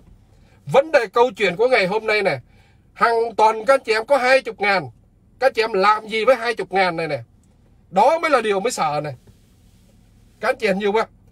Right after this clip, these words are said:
Vấn đề câu chuyện là khi các anh chị tuần nào cũng có hai chục ngàn này, các anh chị em làm cái gì hai chục ngàn đó này?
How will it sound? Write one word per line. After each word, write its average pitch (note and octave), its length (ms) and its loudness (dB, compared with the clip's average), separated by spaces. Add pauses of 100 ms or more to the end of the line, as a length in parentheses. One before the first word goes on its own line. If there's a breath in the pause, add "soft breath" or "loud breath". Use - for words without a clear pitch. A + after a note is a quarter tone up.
(240 soft breath)
Vấn C4+ 240 0
đề C#4+ 200 4
câu A#3+ 100 -4 (100)
chuyện G3 140 -2
là F#3 160 -2
khi C#4 300 -2
các D4 120 0
anh D4 60 2
chị A3 160 -14
tuần G#3+ 280 -2
nào G#3 200 2
cũng C#4 160 -4
có D4+ 120 0
hai B3 180 0
chục F#3+ 180 -8
ngàn F#3+ 240 -2
này, E3+ 200 -6
các C4 80 -2
anh C#4 100 -4
chị G#3+ 100 -8
em G#3+ 100 -8
làm G3 340 -2
cái C4 120 -12
gì G3+ 160 -10
hai F#3+ 180 -6
chục F3 160 -12
ngàn D#3+ 200 -8
đó F3 180 -6
này? D#3+ 100 -12